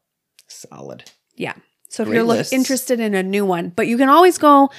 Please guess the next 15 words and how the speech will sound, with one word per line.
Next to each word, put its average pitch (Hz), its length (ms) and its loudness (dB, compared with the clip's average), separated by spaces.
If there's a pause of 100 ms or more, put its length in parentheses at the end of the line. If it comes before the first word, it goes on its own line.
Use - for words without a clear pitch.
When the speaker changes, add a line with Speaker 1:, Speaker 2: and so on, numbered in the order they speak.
(220)
Speaker 2:
on 214 120 -2
Hallmark 226 640 -2 (400)
and 208 180 -4
watch 196 220 -2
a 190 40 -8
Hallmark 240 540 -2
movie 196 300 -2
because 190 360 -4
those 190 360 -2
are 180 180 -2
always 170 280 -4
the - 80 -18
good - 180 -18
ones. - 240 -20
Speaker 1:
Yes. - 380 -16